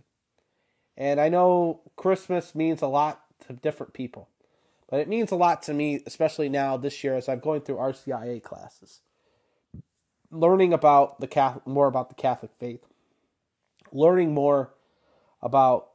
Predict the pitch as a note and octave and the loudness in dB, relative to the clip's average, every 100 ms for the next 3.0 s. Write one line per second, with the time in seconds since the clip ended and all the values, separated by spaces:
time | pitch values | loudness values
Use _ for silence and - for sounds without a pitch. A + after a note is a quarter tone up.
0 | _ _ _ B2+ C3+ C3 B2 - A2+ - | _ _ _ -8 -8 -6 -10 -10 -16 -16
1 | C2 - C#2+ B2 C#3+ D3+ C#3 B2+ C#3 C#3 | -20 -20 -12 -4 -2 -2 -2 -4 -2 -2
2 | B2 C3+ B2+ B2 - A#2+ - A#2 A2+ | -4 -10 -8 -10 -10 -12 -12 -14 -14